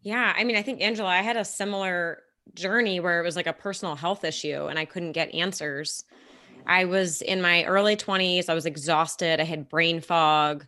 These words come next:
Traditional medicine had no idea. You know, they ran all the lab tests. They said I was completely normal. "Just keep sleeping. You're fine."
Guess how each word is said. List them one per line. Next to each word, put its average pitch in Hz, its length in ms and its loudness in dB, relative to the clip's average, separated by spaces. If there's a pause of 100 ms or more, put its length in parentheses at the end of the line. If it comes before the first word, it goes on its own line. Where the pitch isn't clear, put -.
(100)
Traditional 190 400 0
medicine 175 320 0
had 165 120 -2
no 160 140 -2
idea. 156 500 0 (160)
You 170 120 -6
know, 156 100 -2
they 156 100 0
ran 170 200 2
all 170 100 4
the 165 100 0
lab 156 280 2
tests. 156 340 0
They 151 80 -4
said 151 160 -4
I 143 100 -2
was 147 200 -10 (180)
completely 254 380 2
normal. 226 500 4
"Just 226 220 -6
keep - 180 -4
sleeping. 202 680 0
You're 196 120 -2
fine." 185 680 0